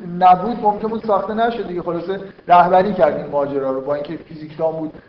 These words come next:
آدم بدی هم نبود، یه جوری احساس کرد که به هر حال دچار یه، اه، مشکلی شده. من می‌خوام بگم شماهایی که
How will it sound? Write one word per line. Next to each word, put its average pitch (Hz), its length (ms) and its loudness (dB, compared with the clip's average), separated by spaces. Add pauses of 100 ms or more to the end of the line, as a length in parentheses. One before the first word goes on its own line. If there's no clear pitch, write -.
(300)
آدم 151 320 -2
بدی 156 300 0
هم 160 180 -2
نبود، 175 460 -6
یه 185 180 -2
جوری 220 220 0
احساس 196 400 2
کرد 208 260 -2
که 202 60 -4
به 190 60 0
هر 180 60 4
حال 185 220 0
دچار 185 220 -2
یه، 190 160 -4
اه، 190 100 -6 (1300)
مشکلی 160 420 -6
شده. 139 200 -8 (260)
من 175 80 -2
می‌خوام 202 260 0
بگم 226 120 0
شماهایی 196 560 2
که 151 260 -4